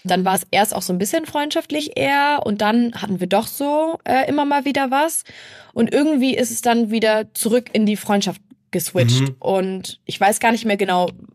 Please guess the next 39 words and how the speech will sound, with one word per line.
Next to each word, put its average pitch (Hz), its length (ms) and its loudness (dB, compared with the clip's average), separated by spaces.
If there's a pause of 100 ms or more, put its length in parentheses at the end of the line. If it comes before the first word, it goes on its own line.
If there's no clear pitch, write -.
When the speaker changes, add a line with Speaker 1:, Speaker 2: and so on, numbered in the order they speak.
(120)
Speaker 1:
wie 185 600 0
das 180 240 -2
kam. 185 420 2
Also 170 180 -4
wir 180 60 2
haben 170 100 0
auch 180 60 0
nicht 185 140 -2
in 175 40 -4
den 170 80 -4
gleichen 165 220 -2
Städten 196 420 0
gelebt, 202 360 0
das 170 120 -8
hat 180 120 -8
wahrscheinlich 170 320 -4
dazu 175 220 -6
beigetragen. 190 680 0 (440)
Aber 208 400 2 (200)
dann 202 360 2
hatte 202 240 0
der 202 260 2
halt 196 240 -4
auch 185 340 0
eine 180 280 -2
Partnerin 214 800 -2
und 190 140 -4
dann 190 340 -4
waren 208 320 2
wir 208 80 2
aber 196 100 2
Speaker 2:
Okay. 143 220 0
Speaker 1:
davor 240 160 6
schon 214 220 -2
eher 226 200 0
nur 226 120 0
so 202 140 -4
Friends 240 380 0
und 214 140 -4